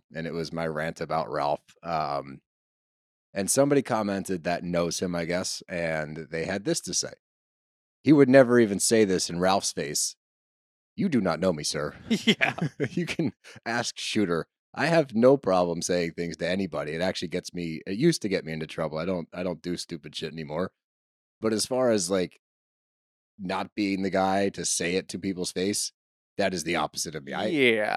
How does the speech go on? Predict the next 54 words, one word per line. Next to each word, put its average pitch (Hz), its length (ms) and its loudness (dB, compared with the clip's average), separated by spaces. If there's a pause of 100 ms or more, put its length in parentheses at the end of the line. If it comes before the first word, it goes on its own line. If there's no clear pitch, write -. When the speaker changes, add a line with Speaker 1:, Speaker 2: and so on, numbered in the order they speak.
Speaker 1:
I - 40 -2
Speaker 2:
I - 40 0
Speaker 1:
look 151 80 2
Speaker 2:
don't 147 160 -4
Speaker 1:
forward 107 480 2
to 107 80 -2
the 85 140 -2
opportunity. 85 340 -2
Speaker 2:
Also, 269 220 6
just 220 200 -2
a 170 60 8
weird 139 520 2
take - 480 -2
to 170 120 -6
make. 175 300 -2
Speaker 1:
Yeah, 139 320 -4
like, 127 360 0
Speaker 2:
Like, - 100 -20
Speaker 1:
I'm 151 160 -6
Speaker 2:
e-, 170 40 -6
Speaker 1:
not 165 60 -2
trying 156 100 2
Speaker 2:
especially 254 340 2
Speaker 1:
to - 20 -2
Speaker 2:
because 202 220 4 (140)
every 160 520 4 (120)
ninety-nine 156 600 6
point 139 260 2
nine 127 240 4
nine 120 240 4
percent 117 300 -2
of 113 100 -4
people 117 200 -4
that 110 80 -2
were 104 80 -6
commenting 127 440 0 (440)
were 135 140 2
saying 123 380 6
that 113 120 -2
you're 110 180 -2
right, 151 400 8 (340)
were 123 100 -2
saying 113 300 2
he's 110 180 -6
a 98 40 -10
piece - 260 -12
of - 80 -14
crap, 156 520 6
Speaker 1:
Yep. 82 140 -10
Speaker 2:
so 113 140 -2
on 101 140 -2
and - 100 -10
so 196 220 4
forth. 165 280 2